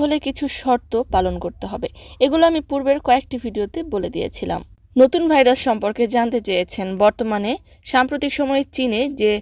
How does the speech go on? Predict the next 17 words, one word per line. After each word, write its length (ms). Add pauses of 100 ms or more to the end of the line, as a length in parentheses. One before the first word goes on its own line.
(240)
ভাইরাসটি 480
ছড়িয়ে 340
পড়েছে 300
সেটির 300
নাম 180 (360)
হিউম্যান 460
নিউমোনিয়া। 460 (420)
এটি 160
বিশেষ 300 (120)
করে 160 (120)
বৃদ্ধ 220 (240)
এবং 180 (360)
ছোট্ট 220 (140)
শিশুদেরকে 520 (420)
আক্রান্ত 300 (100)
করে 220
থাকে। 240